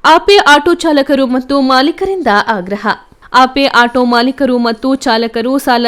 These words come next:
ತೀರಿಸಲಾಗದೆ ಆತ್ಮಹತ್ಯೆ ಮಾಡಿಕೊಂಡಿರುವ ಅವರ ಭಾವಚಿತ್ರ ಪ್ರದರ್ಶಿಸಿ ಆಕ್ರೋಶ.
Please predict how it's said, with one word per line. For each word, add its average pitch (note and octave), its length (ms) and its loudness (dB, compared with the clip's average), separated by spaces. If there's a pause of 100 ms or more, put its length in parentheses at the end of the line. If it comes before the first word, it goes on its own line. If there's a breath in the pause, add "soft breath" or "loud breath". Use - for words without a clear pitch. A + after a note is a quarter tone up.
ತೀರಿಸಲಾಗದೆ A#3 840 -2
ಆತ್ಮಹತ್ಯೆ C4 760 0
ಮಾಡಿಕೊಂಡಿರುವ C4 760 -2 (140)
ಅವರ G#3 320 -2
ಭಾವಚಿತ್ರ A#3+ 720 -4
ಪ್ರದರ್ಶಿಸಿ A3 720 -6
ಆಕ್ರೋಶ. G3+ 540 -8